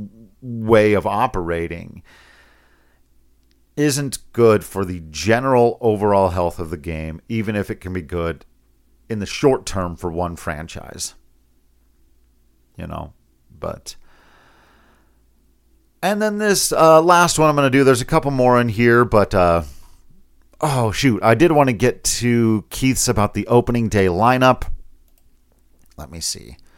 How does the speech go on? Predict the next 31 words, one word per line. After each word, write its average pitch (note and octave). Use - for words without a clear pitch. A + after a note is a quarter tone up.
I've -
gone A2+
on A#2
for G#2+
a G#2
little F#2+
while E2
here. D#2
All B2
right, G#2
I'm C#3
gonna D#3+
just -
break C3
this A#2
up A2+
into G2+
two, E2
'cause -
there's A2+
a B2
few E3+
other D3+
questions A#2+
that A#2
I F2+
do A2
wanna A2
get G#2
to, A#2+
but, F2